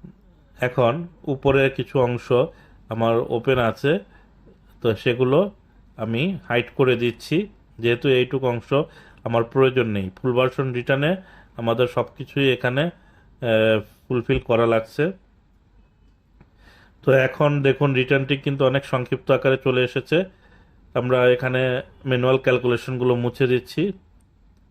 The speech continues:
আচ্ছা, অংশীদারি ফার্মের, আহ, রেয়াত আর নি-, নিচে দেখুন উৎসে কর কর্তন যেটা আমাদের করেছে। আচ্ছা, এটা আমরা আনহাইড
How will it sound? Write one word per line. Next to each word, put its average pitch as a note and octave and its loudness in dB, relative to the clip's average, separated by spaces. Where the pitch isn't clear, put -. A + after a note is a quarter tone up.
আচ্ছা, A#2 -6
অংশীদারি C3+ 0
ফার্মের, C3 0
আহ, A2+ 0
রেয়াত B2 2
আর A2+ -2
নি-, B2+ -2
নিচে B2+ -2
দেখুন C3 -2
উৎসে B2 -4
কর B2+ 0
কর্তন B2 -2
যেটা A#2+ 0
আমাদের B2 -4
করেছে। A#2+ -4
আচ্ছা, A#2 -2
এটা B2 0
আমরা A2 0
আনহাইড A#2+ -2